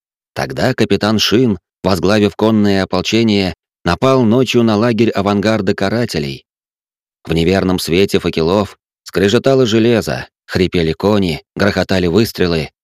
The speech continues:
орали команды полуодетые офицеры, выпускники Академии Бриза.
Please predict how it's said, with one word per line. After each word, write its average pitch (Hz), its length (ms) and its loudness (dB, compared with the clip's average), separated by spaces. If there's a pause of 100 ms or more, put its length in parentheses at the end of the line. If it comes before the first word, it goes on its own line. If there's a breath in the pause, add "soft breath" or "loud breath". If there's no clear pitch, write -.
(160)
орали 131 380 2
команды 120 560 2
полуодетые 113 800 0
офицеры, 98 640 -2 (120)
выпускники 92 640 -2
Академии 95 580 0
Бриза. 92 520 -2